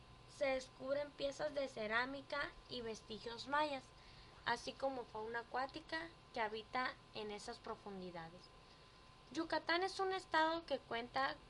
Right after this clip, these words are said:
con hermosos cenotes, Unos de ellos, a continuación se los diré. Satsi,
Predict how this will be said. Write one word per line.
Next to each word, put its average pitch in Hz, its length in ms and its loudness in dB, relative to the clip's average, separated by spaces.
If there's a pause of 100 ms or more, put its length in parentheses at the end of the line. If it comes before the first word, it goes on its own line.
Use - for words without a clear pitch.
(220)
con 247 200 2
hermosos 226 600 -2
cenotes, 220 580 0 (680)
Unos 311 320 4
de 240 300 6
ellos, 294 420 2 (220)
a 240 80 -2
continuación 220 640 -6
se 226 120 -6
los 220 180 -4
diré. 175 240 -4 (1600)
Satsi, 311 720 4